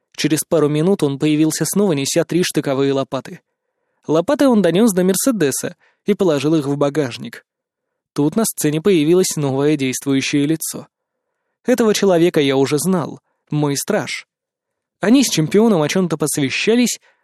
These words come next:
но при этом у моего стража было озабоченное лицо сильно занятого человека. Я ещё не понимал, что происходит, но уже начал догадываться. Просто догадка эта была столь страшной, что я не решался в неё поверить.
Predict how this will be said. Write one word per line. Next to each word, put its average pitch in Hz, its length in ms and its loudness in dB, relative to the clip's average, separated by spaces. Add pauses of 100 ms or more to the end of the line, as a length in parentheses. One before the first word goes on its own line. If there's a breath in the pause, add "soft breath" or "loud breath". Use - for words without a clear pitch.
но 175 120 0
при 190 140 2
этом 190 240 2
у 185 60 2
моего 180 280 2
стража 196 360 0
было 151 280 2
озабоченное 151 640 0
лицо 175 380 -2 (260 loud breath)
сильно 262 500 2
занятого 165 500 0
человека. 160 600 -4 (720)
Я 147 180 0
ещё 139 200 -2
не 147 100 -2
понимал, 151 400 -4
что - 180 -6
происходит, - 640 -4 (360)
но 196 140 2
уже 214 200 2
начал 180 300 0
догадываться. - 760 -4 (720)
Просто 170 320 0
догадка 170 480 0
эта 139 180 0
была 143 240 2
столь 147 240 0
страшной, - 600 -2 (200 soft breath)
что - 200 -2
я 208 180 2
не 208 140 2
решался 202 420 0
в 185 60 -2
неё 190 260 2
поверить. 170 560 -4